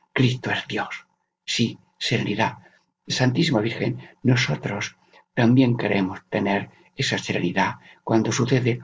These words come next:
algo grave, la pérdida de un familiar, un accidente, una tragedia, eh, cercana o lejana.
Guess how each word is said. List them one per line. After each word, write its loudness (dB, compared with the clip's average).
algo -2
grave, -2
la 0
pérdida -2
de 0
un -4
familiar, 0
un -2
accidente, 2
una 2
tragedia, -2
eh, 2
cercana 0
o 4
lejana. 2